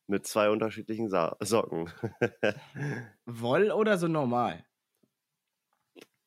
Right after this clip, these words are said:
Speaker 1: Ähm, normal.
Speaker 2: Weil du bist doch krank. Trägt man da nicht Wollsocken?
Speaker 1: Oh, ja, ey, man hört es noch ein bisschen, ich bin noch ein bisschen knulle. Du, du doch aber auch, oder? Trägst du
Speaker 2: Ja, stimmt.
Speaker 1: Wollsocken?
Speaker 2: Nee, ich trag gar keine.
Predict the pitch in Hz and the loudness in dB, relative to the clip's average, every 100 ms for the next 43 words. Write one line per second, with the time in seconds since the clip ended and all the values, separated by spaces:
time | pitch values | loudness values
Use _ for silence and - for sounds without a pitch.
0 | _ - 90 90 90 - 98 120 120 98 | _ -4 0 2 0 -2 2 2 4 4
1 | 104 95 78 _ _ _ _ _ 113 127 | 4 2 -2 _ _ _ _ _ -4 -2
2 | 156 180 185 160 - 196 220 127 - - | 0 -2 -2 -4 -2 0 0 -2 -10 -12
3 | 143 165 147 135 127 107 139 170 208 220 | -10 -6 -6 -6 -6 -6 -6 -6 -8 -10
4 | 214 _ _ _ _ _ - - 85 85 | -12 _ _ _ _ _ -14 -2 2 4
5 | 85 82 - 113 139 196 196 - _ 175 | 4 2 2 2 4 4 4 0 _ 2
6 | 180 180 196 196 - 190 160 170 180 170 | 6 6 6 4 2 4 4 2 4 2
7 | - 131 131 156 151 156 175 175 113 98 | 4 4 4 4 4 4 6 8 8 8
8 | 110 113 117 101 92 90 90 151 131 113 | 6 4 2 4 4 6 6 6 6 4
9 | 135 - 110 - 147 196 113 117 123 139 | 4 2 -4 2 4 6 6 6 4 2
10 | 143 _ _ _ - 135 156 131 127 180 | -2 _ _ _ -4 0 0 0 -2 -2
11 | 170 165 160 - 110 101 95 | 0 2 0 0 -6 -6 -8